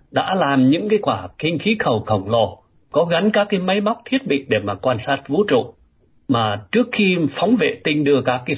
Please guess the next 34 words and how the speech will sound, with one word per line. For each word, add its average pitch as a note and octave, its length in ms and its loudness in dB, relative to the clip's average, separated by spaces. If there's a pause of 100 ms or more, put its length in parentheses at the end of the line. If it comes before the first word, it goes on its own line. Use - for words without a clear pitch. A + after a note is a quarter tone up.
phi G#3 120 2
thuyền D3 280 0
vào A2 160 0
không C3+ 240 -4
gian B2 240 0
đấy, B2 200 0 (600)
chi G#3 200 2
phí A3 260 4
để D#3 180 2
mà A2 160 0
phóng F3+ 240 0
được - 180 0
một A#2 160 0
cái C3+ 360 2
hỏa G#2+ 180 0
tiễn F#3+ 260 0
lên F#3+ 220 2
không D3 200 0
gian C3 240 0 (260)
phải G2 300 -2
tốn D#3+ 260 4
cả C#3+ 200 -2
trăm D3 180 0
triệu C#3+ 220 2
đô A#2 140 0
la A2 220 2
đấy. A#2+ 160 -2 (720)
Trong E3 160 2
khi F#3 220 2
đó F#3+ 200 2
đó, B3+ 180 2 (360)
là C3 160 2
một B2 200 2 (240)
quả G#2 280 0